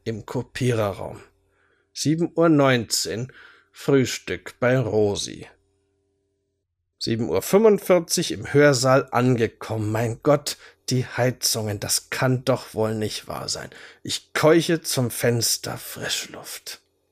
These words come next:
Acht Uhr und los geht's. Spezielle Betriebswirtschaft, Simplex, Operations Research,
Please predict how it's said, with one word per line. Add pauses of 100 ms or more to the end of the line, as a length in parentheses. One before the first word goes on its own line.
(500)
Acht
Uhr (340)
und
los
geht's.
Spezielle
Betriebswirtschaft,
Simplex,
Operations
Research,